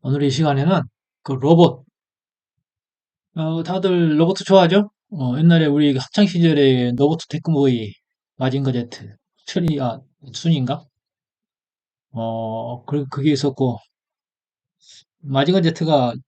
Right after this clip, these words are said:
인기가 있었죠. 토요일, 토요일 오후 뭐, 한 시 인가 두 시 인가 상영, 그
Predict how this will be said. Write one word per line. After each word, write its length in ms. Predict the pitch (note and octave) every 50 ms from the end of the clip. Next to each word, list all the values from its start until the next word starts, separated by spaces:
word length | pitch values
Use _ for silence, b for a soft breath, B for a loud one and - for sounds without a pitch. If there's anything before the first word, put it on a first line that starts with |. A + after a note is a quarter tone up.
| _ _ _ _ _ _ _ _
인기가 280 | - E3+ E3 - D#3+ C#3+
있었죠. 440 | C3 C#3 C3+ - C#3+ D3+ E3+ E3 - _ _ _ _ _ _ _ _ _ _ _ _ _ _ _ _ _ _ _ _ -
토요일, 760 | - G3 G3 G3 G3 G3 F3 D3+ C3+ A#2+ B2 B2 A#2+ D#3+ - _ _ _ _ _ _ _
토요일 440 | - F3+ F3+ F3 D#3+ D3+ C#3 C3 B2+
오후 420 | C3 D#3 D#3 D3 C#3 C3 B2+ B2 B2
뭐, 300 | A#2+ A#2+ A#2 A#2 A#2 A#2 - -
한 120 | - F3 E3+
시 100 | - G3
인가 140 | E3+ C#3+ C3+
두 140 | - C#3
시 100 | C3 B2+
인가 120 | C3+ B2 B2
상영, 580 | - D3+ C#3+ C#3+ C#3 C3+ C3 B2 B2 B2+ C3 B2+
그 120 | B2 G#2+